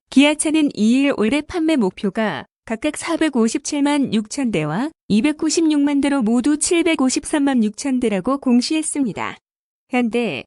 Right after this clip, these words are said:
기아차는 무리하게 확장하는 대신 수익성 강화와 모빌리티 등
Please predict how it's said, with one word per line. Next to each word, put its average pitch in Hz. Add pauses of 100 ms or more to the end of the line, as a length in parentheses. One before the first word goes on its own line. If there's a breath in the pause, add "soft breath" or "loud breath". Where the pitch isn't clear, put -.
(100)
기아차는 294
무리하게 285
확장하는 269 (240)
대신 311
수익성 311
강화와 208 (140)
모빌리티 285
등 254